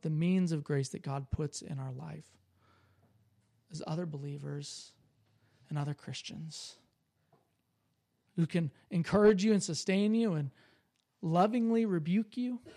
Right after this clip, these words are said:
who can big, big brother you, as I like to call it. One of the means of grace that God puts in our life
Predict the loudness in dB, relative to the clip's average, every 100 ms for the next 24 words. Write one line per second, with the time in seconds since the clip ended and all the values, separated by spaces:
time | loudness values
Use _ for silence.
0 | -18 -18 -18 -20 -20 -20 -20 -20 _ _
1 | _ _ -4 -2 0 2 0 -6 _ 4
2 | 4 4 0 0 0 -2 -4 -8 -10 -10
3 | -10 -10 -12 _ _ _ _ _ _ -8
4 | -4 -4 0 2 2 0 0 2 2 2
5 | 2 0 0 -2 0 0 -2 -2 -2 -4
6 | -2 -2 -4